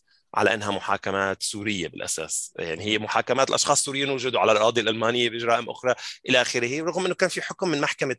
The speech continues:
Speaker 1: ال-، المحكمة الدستورية. هاي الدعوة المشتركة اللي رفعناها كان المركز السوري طرف فيها ضد محكمة كوبلنز. حاولنا نجبر محكمة كوبلنز إنه تتيح الترجمة للجميع.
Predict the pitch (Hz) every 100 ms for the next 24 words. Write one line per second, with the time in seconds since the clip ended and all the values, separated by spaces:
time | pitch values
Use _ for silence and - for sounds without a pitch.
0 | 123 113 104 101 120 127 - 131 113 -
1 | 127 127 98 117 127 127 120 110 - 120
2 | - 104 95 - 104 101 101 - - -
3 | - 113 113 120 117 101 - 113 104 104
4 | 101 - 101 92 98 - - - 175 156
5 | 156 - 123 - - 85 95 113 - 117
6 | 127 127 131 120 113 - 104 - 113 110
7 | 110 104 104 117 - - 117 107 95 92
8 | 92 92 95 104